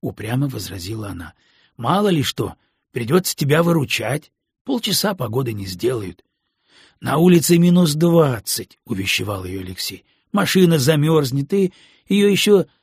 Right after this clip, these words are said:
м, сколько времени потом греть будешь, пока заведешь? Чем дольше она на морозе стоит, тем дольше не заведется.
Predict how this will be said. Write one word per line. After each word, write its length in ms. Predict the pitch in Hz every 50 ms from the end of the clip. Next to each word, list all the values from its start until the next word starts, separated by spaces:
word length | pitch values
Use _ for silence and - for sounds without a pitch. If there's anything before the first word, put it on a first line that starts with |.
| _ _ -
м, 160 | - 107 -
сколько 340 | - - 233 202 147 214 208
времени 340 | 180 190 202 202 196 196 190
потом 460 | - - 156 - 208 202 190 143 - _ -
греть 480 | 131 127 131 143 160 185 202 202 190 170
будешь, 400 | 160 175 185 165 175 170 - -
пока 280 | - 170 - - 175 160
заведешь? 640 | 139 170 165 160 156 143 160 160 151 135 - - _ _ _ _ _ _ _ _ -
Чем 200 | - 165 165 151
дольше 320 | 165 185 170 135 - 151
она 140 | 151 151 147
на 120 | 151 147
морозе 420 | 143 143 143 151 151 135 120 127 120
стоит, 440 | - - 139 143 185 226 190 - _ _ _ _ -
тем 240 | - 156 143 135 120
дольше 300 | 139 170 196 185 - 147
не 120 | 131 135
заведется. 680 | 143 151 139 117 101 90 95 98 98 - - - 101 -